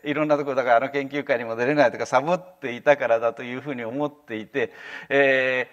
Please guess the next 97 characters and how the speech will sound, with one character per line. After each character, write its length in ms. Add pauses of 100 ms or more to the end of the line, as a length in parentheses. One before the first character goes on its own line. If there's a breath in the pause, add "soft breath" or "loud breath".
(220 loud breath)
ー、 60
も 320
う 60
手 140
が 100
出 140
せ 100
な 120
け 100
れ 100
ば 140
口 320
を 120
出 120
す 160
ぐ 140
ら 120
い 40
し 80
か 120
で 120
き 80
な 140
い 40
な 140
と 80 (400 loud breath)
い 240
う 80
こ 140
と 120
で 140
で 100
す 100
ね、 300
当 160
時 120
は 100
で 80
す 40
ね、 100
結 240
構 180 (400 loud breath)
過 140
激 200
的 180
な 100
こ 100
と 80
を 20
言 20
っ 20
て、 100
こ 120
の、 140
こ 180
う 60
い 140
う、 60 (280 loud breath)
え 340
ー、 0
首 140
相 220
展 160
を 60
実 280
現 200
し 120
な 120
い 80
と 100
で 100
す 120
ね、 200
こ 80
れ 100
な 140
し 100
で 100
ス 120
バ 120
ル 80
が 100
世 140
界 160
一 100
に 60
な 120
る 80
こ 80
と 100
は 60
あ 20
り 100
え 100
な 100
い 80
と 60